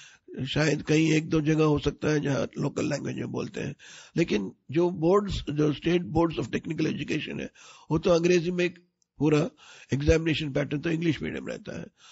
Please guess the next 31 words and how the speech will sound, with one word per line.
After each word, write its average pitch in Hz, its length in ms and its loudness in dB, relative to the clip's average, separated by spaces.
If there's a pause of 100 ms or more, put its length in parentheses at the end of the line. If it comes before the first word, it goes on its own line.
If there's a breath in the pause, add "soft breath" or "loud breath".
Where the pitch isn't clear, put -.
(220 loud breath)
हाँ, 180 240 2
इंग-, 135 480 -4
लैंग्वेज 196 420 0
बैरियर 180 560 2
मतलब 175 340 -2
ये 160 140 2
है 135 160 0
कि - 100 -6
ये 214 260 2
पूरा 208 300 0
टेक्निकल 226 560 2
कोर्स 143 300 0
है, 113 140 -4 (440 loud breath)
ये 185 120 4
मैथ 170 260 4
साइंस 160 640 2 (1300 soft breath)
से 165 100 6
जुड़ा 151 220 4
हुआ 135 280 2
है, 147 240 -6 (480 soft breath)
so 196 60 6
इसके 202 320 -2
लिए 226 120 4
लैंग्वेज 220 500 2
की 226 120 -4
जरूरत 185 340 2
उतना 196 280 -2
ना 190 120 -2
पड़ता 143 320 -4
है 143 80 -2
जितना 135 400 -4